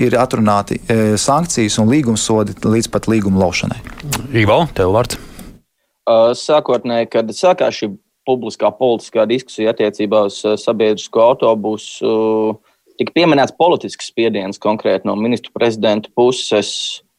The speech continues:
Speaker 3: Vai tas ir beidzies, vai jūs, ā, jūtat ta-, tagad, ka vēl ir kaut kādas, ā, sviras vai, ā, vēlme pārskatīt vienu vai otru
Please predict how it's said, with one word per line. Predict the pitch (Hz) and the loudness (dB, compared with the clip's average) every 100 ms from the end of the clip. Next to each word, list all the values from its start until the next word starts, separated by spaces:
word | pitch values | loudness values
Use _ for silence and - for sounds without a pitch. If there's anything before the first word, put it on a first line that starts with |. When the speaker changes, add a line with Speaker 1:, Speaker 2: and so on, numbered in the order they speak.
| _ | _
Speaker 3:
Vai | 107 110 | 0 0
tas | 107 | 0
ir | 104 | 0
beidzies, | 131 160 202 185 - 110 | 2 4 2 2 -2 2
vai | 110 | 2
jūs, | 107 110 104 - | 2 0 -2 -2
ā, | 110 107 104 | 2 2 2
jūtat | 123 208 180 196 | 2 2 0 0
ta-, | 165 156 | 2 2
tagad, | 139 110 | 2 2
ka | 120 | 0
vēl | 107 123 127 | 2 2 4
ir | 123 - _ _ _ _ - | 2 -2 _ _ _ _ 0
kaut | 143 135 | 2 2
kādas, | 147 165 135 117 117 - - 117 | 2 2 2 0 -2 -6 -4 0
ā, | 117 117 117 117 117 113 - - | 4 4 4 4 2 0 -6 -14
sviras | - 120 160 190 135 - 117 | -10 0 2 2 0 -6 -2
vai, | 113 117 117 120 | 2 4 4 4
ā, | 117 113 117 110 | 4 4 2 2
vēlme | 123 135 156 160 120 110 _ _ _ _ _ | 0 2 2 0 -2 -4 _ _ _ _ _
pārskatīt | 127 127 - - 107 101 | 0 0 -4 -6 -8 -6
vienu | 113 110 107 | -4 -4 -2
vai | 107 110 | -2 0
otru | 113 - 110 | -2 -2 -4